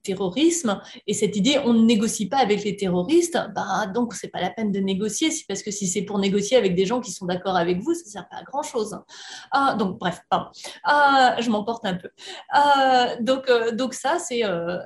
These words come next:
inclure, euh, tous les gens, euh, comme, comme le dit un, un de mes intervieweurs, inclure... inclure, euh, pas uniquement les pompiers, mais aussi les pyromanes dans les processus de négociation. Euh, le fait que, euh, les négociations doivent toujours, hein,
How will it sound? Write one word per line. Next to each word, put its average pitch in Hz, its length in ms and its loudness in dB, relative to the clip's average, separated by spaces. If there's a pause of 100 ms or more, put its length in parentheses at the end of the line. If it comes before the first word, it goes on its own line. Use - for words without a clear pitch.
(220)
inclure, 202 560 -2
euh, 180 260 2
tous 220 200 -4
les 220 120 4
gens, 214 240 -2
euh, 196 300 0
comme, 190 280 -6
comme 202 180 -4
le 196 100 0
dit 214 160 -2
un, 202 180 -2 (100)
un 208 80 -4
de 208 60 -2
mes 202 140 -2
intervieweurs, 208 540 -2
inclure... 226 360 0 (160)
inclure, 240 380 0
euh, 208 120 2 (680)
pas 277 140 2
uniquement 277 480 -2
les 247 100 0
pompiers, 233 400 -4
mais 262 140 -2
aussi 220 200 -6
les 202 120 -6
pyromanes 196 600 -6 (720)
dans 240 120 4
les 240 100 4
processus 240 560 -6
de 226 80 -2
négociation. 233 880 -2 (460)
Euh, 262 500 4
le 262 140 2
fait 285 400 2 (180)
que, 277 120 -8
euh, 262 920 2
les 254 80 -2
négociations 262 800 -4
doivent 254 260 -2
toujours, 277 500 -6
hein, 240 200 -2